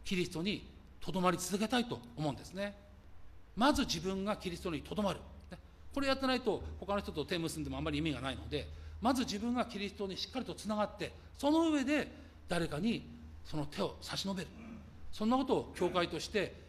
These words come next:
一年を通してぜひやっていきたいと思います。そしてもう一点、私たちがキリストにとどまることによって与えられるのは、必ずしも救いの確信だけではありません。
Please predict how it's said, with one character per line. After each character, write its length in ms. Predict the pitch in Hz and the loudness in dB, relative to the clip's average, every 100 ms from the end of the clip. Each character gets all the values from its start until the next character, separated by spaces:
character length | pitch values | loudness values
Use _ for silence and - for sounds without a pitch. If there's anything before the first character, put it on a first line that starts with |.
| - | -8
一 160 | 147 | -2
年 120 | 180 | 0
を 60 | 156 | 2
通 160 | 185 196 | 2 0
し 60 | |
て 200 | - 143 - - - | 0 -2 -2 -10 -4
ぜ 100 | 180 | -4
ひ 220 | 139 113 - - | -2 -6 -8 -6
や 80 | |
っ 40 | 135 | -4
て 100 | 156 | -4
い 20 | |
き 60 | - | -2
た 100 | 139 | -2
い 40 | |
と 80 | 139 | -2
思 100 | 123 | -8
い 40 | |
ま 100 | 120 | -8
す。 160 | - - - - - - - | -12 -12 -16 -18 -14 -12 -8
そ 140 | - 247 | -2 4
し 40 | |
て 100 | 247 | 8
も 160 | 220 269 | 10 12
う 60 | |
一 60 | 285 | 10
点、 220 | 285 180 - - - - - - - - | 8 6 4 -10 -16 -16 -8 -6 -6 -2
私 280 | 185 269 247 | 2 4 4
た 120 | 220 | 2
ち 140 | - | 2
が 320 | 190 233 147 - - | 4 4 4 -2 -6
キ 120 | 202 | 0
リ 100 | 214 | 0
ス 40 | - | 2
ト 60 | |
に 120 | 196 | -2
と 120 | 190 202 | -2 2
ど 100 | 269 | 6
ま 80 | |
る 80 | 294 | 6
こ 100 | 277 | 4
と 100 | - | 0
に 100 | 165 | 2
よ 80 | 156 | 2
っ 40 | |
て 380 | 147 - 208 - - - - - | 0 2 2 0 -8 -18 -18 -6
与 280 | 160 - 196 | -2 4 6
え 40 | |
ら 100 | 185 | 6
れ 80 | 185 | 6
る 80 | 180 | 4
の 140 | 139 | 2
は、 240 | 131 170 - - - - - - - - | 4 2 2 -8 -18 -16 -14 -12 -10 -2
必 140 | 277 320 320 | 4 6 6
ず 120 | 269 | 4
し 100 | - | 2
も 360 | 190 202 - - - - - - | 4 4 2 -8 -18 -16 -14 -4
救 260 | - 247 | 0 4
い 40 | 220 | 4
の 100 | - | 4
確 200 | 175 - | 0 4
信 140 | 196 | 4
だ 100 | 175 | 4
け 60 | 175 | 4
で 60 | |
は 80 | 175 | 4
あ 40 | |
り 60 | 147 | 4
ま 100 | 175 | 4
せ 140 | 170 | 2
ん。 80 | 143 | -2